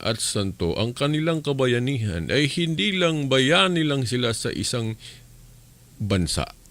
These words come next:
kundi ang kanilang kabayanihan ay pangbuong bansa ito. Di ba? Dahil ang ating pananampalataya kasing Kristiyano ay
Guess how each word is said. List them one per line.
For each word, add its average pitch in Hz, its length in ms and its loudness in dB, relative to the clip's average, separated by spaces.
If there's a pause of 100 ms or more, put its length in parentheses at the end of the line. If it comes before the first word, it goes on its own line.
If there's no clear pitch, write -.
(540)
kundi 117 320 4
ang 104 160 -2
kanilang 110 560 0
kabayanihan 95 960 0 (240)
ay 104 160 0
pangbuong 120 960 0
bansa 98 640 0
ito. - 240 -4 (960)
Di 87 80 -2
ba? 107 80 0 (160)
Dahil 131 240 2
ang 135 160 2
ating 139 240 0
pananampalataya 113 960 2
kasing 101 320 -2
Kristiyano 101 720 -2
ay 85 160 -6